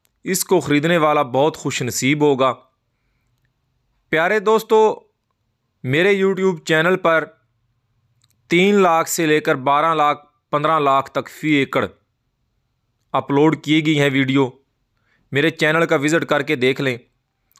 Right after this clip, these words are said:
चैनल का विज़िट करने का तरीका लिखा हुआ है राना साजिद प्रॉपर्टी,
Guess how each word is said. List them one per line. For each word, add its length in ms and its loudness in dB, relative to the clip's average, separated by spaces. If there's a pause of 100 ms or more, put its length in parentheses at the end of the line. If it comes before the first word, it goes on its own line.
(220)
चैनल 300 -2
का 120 -2
विज़िट 260 0
करने 280 -2
का 120 0
तरीका 400 0
लिखा 280 -4
हुआ 200 2
है 100 2
राना 420 0
साजिद 380 -4
प्रॉपर्टी, 640 -4